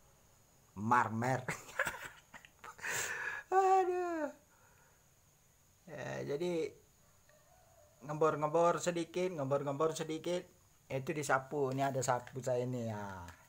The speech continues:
Ini ya, sangat efisien, sudah membantu sekian tahun ini, hampir sepuluh <laughs> tahun. Udah dilem-lem, udah patah-patah nih. Nah.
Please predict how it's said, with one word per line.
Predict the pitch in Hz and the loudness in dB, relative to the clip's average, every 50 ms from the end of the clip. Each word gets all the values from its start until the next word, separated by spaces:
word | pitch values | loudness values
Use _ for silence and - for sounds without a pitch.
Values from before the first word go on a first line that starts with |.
| - _ - | -20 _ -20
Ini | - 92 95 107 113 | -18 -14 -10 -8 -4
ya, | 117 110 110 113 113 113 | -2 -2 -2 -2 -2 -2
sangat | - 110 107 110 110 110 110 | -4 -4 -4 -4 -6 -4 -4
efisien, | 107 107 110 120 110 110 - 117 113 107 107 | -6 -4 -4 -6 -6 -4 -2 -2 0 -2 -2
sudah | 101 - 110 110 104 101 92 98 | -4 -6 -6 -6 -6 -6 -6 -8
membantu | 127 127 120 123 120 123 123 127 131 131 156 156 151 | -8 -8 -6 -4 -2 -2 -2 -2 -4 -6 -6 -6 -6
sekian | 139 - - - 143 147 151 151 | -8 -8 -8 -4 -4 -4 -4 -2
tahun | - 139 120 143 151 156 156 147 143 | -2 0 0 2 0 0 -2 -4 -8
ini, | 147 156 156 139 - - _ - _ - - 117 | -6 -6 -6 -6 -8 -20 _ -20 _ -14 -10 -8
hampir | 110 113 110 120 | -8 -6 -6 -6
sepuluh | 113 - - - 135 139 139 131 | -8 -8 -6 -2 0 0 0 0
<laughs> | - | 0
tahun. | 117 - 135 - 269 247 - 311 330 320 - - - - - - - - - | 0 0 2 4 2 2 2 -2 -10 -8 -4 -4 -4 -2 -2 -4 -6 -6 -4
Udah | 147 131 143 143 | 0 6 6 6
dilem-lem, | 156 131 139 143 147 151 156 147 151 156 165 160 147 147 143 | 6 6 2 2 4 4 4 4 4 4 4 4 4 4 4
udah | 135 131 127 | 4 6 6
patah-patah | 135 123 - 135 127 - 135 127 127 - 131 127 135 127 | 6 6 6 6 4 6 6 4 4 6 4 4 4 4
nih. | 120 113 110 107 101 | 2 0 -2 -2 -4
Nah. | 98 104 104 98 95 | -4 -4 -4 -4 -4